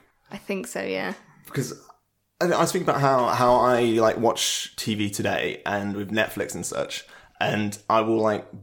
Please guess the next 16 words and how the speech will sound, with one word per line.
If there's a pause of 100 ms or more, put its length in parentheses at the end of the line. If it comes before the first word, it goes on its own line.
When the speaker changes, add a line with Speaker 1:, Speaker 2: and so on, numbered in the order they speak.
(120)
Speaker 2:
binge
a
series
over
a
weekend
and
watch,
like,
I
don't
know,
all
of
Stranger
Things.